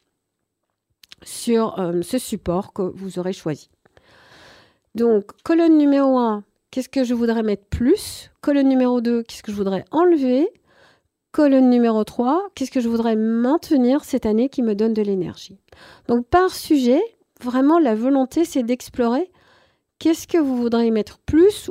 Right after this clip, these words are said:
ou enlever ou garder pour, par rapport à ce sujet-là, apporter plus, euh, d'énergie, de fluidité,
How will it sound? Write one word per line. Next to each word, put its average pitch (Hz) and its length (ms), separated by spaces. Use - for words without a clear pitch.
ou 254 260
enlever 311 680
ou 220 140
garder 277 540
pour, 320 300
par 294 140
rapport 269 240
à 269 80
ce 349 200
sujet-là, 277 520
apporter 254 520
plus, - 480
euh, 202 120
d'énergie, 269 640
de 233 120
fluidité, 240 880